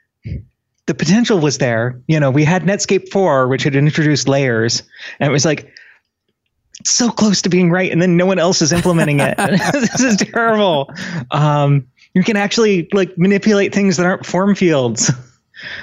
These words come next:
uh, or images. But, um, uh, yeah, it, it, it was still, that was all still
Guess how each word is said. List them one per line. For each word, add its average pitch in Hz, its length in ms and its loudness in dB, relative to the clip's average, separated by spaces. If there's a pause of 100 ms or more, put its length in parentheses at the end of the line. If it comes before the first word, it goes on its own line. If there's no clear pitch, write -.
(120)
uh, 143 320 0
or 156 100 0
images. 151 720 0 (1000)
But, 143 240 0
um, 135 440 0 (2500)
uh, 120 380 0 (120)
yeah, 147 340 0
it, 135 220 0
it, 139 240 -2
it 147 60 0
was 143 160 0
still, 143 240 0
that 135 160 -2
was 123 140 -2
all 127 120 0
still 127 260 -2